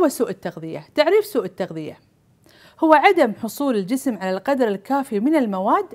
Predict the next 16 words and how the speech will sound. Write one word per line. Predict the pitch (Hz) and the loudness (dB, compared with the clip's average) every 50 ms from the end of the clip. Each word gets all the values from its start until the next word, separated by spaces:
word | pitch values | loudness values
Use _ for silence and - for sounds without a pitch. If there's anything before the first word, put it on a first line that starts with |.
| - - | -10 -8
الغذائية. | 240 233 190 190 170 170 151 - 156 156 151 151 151 151 _ _ _ _ _ _ _ _ _ _ _ _ _ _ _ _ _ - - - _ 233 | -6 -6 -6 -6 -6 -8 -10 -12 -12 -12 -12 -12 -14 -16 _ _ _ _ _ _ _ _ _ _ _ _ _ _ _ _ _ -20 -20 -8 _ -4
أسبابها | 262 269 254 240 302 302 269 185 185 202 254 330 349 - _ _ _ _ _ _ _ _ _ _ - | -4 -2 0 2 2 2 2 0 -2 -2 -4 -4 -4 -8 _ _ _ _ _ _ _ _ _ _ 0
عدم | - 359 415 - 359 294 | 2 4 4 4 4 2
توفر | 240 - 220 240 262 - - - 240 247 - | 0 0 -2 -2 -2 -4 -4 -4 -4 -4 -6
الغذاء | 190 190 180 196 190 185 226 247 226 - 202 | -8 -8 -6 -6 -4 -2 0 0 0 0 -2
المتوازن، | 202 202 196 180 - 190 175 175 170 165 156 226 269 330 381 330 - _ _ _ _ _ - - | -4 -6 -6 -6 -4 -4 -2 -2 -2 -2 -4 -4 -4 -4 -4 -6 -10 _ _ _ _ _ -4 -2
عسر | 330 381 - - 247 | 0 0 0 -2 -4
الهضم، | 208 190 165 202 208 202 233 294 339 - - _ _ _ | -6 -4 -4 -4 -4 -2 -2 -4 -4 -6 -10 _ _ _
سوء | - - 415 415 311 254 | 0 4 4 6 6 4
الامتصاص، | 208 190 175 - - 185 - - 240 262 311 349 339 - - _ _ _ - | 2 0 -2 -4 -8 -8 -6 -4 -2 0 0 0 -2 -4 -12 _ _ _ 0
أي | 349 381 339 - - | 0 2 0 0 -2
أمراض | 202 196 185 185 190 214 - - - - | -6 -6 -6 -4 -4 -4 -4 -4 -6 -8
أخرى. | 208 - - - 156 143 - _ _ _ - - - | -12 -12 -12 -14 -16 -16 -18 _ _ _ -18 -8 -6
إذن | 277 247 220 170 156 - _ - | -4 -2 -2 -4 -6 -8 _ -12
الجسم | 208 226 214 285 269 - 311 302 294 - - - _ - | -10 -8 -8 -8 -6 -6 -6 -8 -8 -10 -16 -14 _ -2
لا | 370 | 0